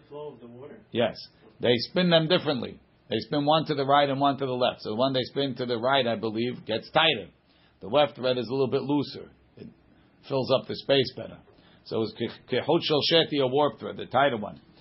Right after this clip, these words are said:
Speaker 2: Mena Azarot Ad Miftan Abayit, from the Azarot till the, till the, uh, doorstep of the Bayit. Kehut Shel Erev, it's like that thicker thread.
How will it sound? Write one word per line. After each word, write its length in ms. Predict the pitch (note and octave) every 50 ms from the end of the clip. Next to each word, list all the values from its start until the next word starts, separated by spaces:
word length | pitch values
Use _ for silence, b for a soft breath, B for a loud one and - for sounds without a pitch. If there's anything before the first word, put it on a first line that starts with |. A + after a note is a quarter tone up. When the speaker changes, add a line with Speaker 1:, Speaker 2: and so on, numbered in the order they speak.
| B B B B B B B B
Speaker 2:
Mena 280 | - F#2 B2 C3+ C3+ C3+
Azarot 800 | B2+ A#2 B2 B2+ A#2 A#2 B2 B2 B2 C#3+ E3 E3+ D#3+ D3+ - -
Ad 200 | - C#3 D3+ D3
Miftan 400 | C3+ D3 C#3 C#3 - D3 C#3+ C#3
Abayit, 460 | C3+ B2+ A2+ C#3 C#3 C3 A#2+ G#2 - -
from 180 | C#3 D3 D3+
the 60 | C#3+
Azarot 600 | C3 B2 C3+ B2+ A#2+ B2+ C3 C#3 D3 C#3 A#2 - - - _ _ b b b b b b b _ -
till 180 | D3+ D#3 D#3
the, 380 | C3+ D3 C#3+ C#3 C3 A#2 A2 - - _ _ -
till 200 | C#3 C#3+ D3 C3+
the, 320 | C#3 C#3 C3+ C3 B2 A#2+
uh, 40 | A2+
doorstep 580 | - D#3 E3 E3 D3+ - - E3 D3+ C#3 B2+
of 140 | C#3 C3 A#2
the 100 | A2 B2
Bayit. 420 | G#2 G2+ G#2+ G#2+ A2 B2 - - - _ b b b b b b b b _ -
Kehut 300 | C3+ A#2+ - C#3 F3 F3 E3+
Shel 220 | - E3 D#3 D#3 D3
Erev, 220 | D#3+ E3 D3+ B2+ A#2+
it's 140 | A#2 -
like 240 | - B2+ C3 B2 B2
that 240 | B2 B2+ A#2+ A#2 -
thicker 380 | - F3+ E3+ - C#3+ B2 G2+ F2+ - - - -
thread. 280 | A2+ A2+ F#2+ E2 C2